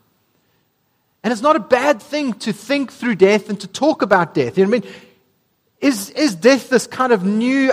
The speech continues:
unmentionable thing that we should never talk about?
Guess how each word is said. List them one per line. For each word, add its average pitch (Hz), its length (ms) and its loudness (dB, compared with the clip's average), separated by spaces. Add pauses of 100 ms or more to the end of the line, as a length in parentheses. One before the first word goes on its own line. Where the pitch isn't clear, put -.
unmentionable 240 920 2
thing 214 280 -2
that 190 120 -2
we 185 80 -2
should 196 180 -6
never 214 200 4
talk 240 380 -4
about? - 480 -6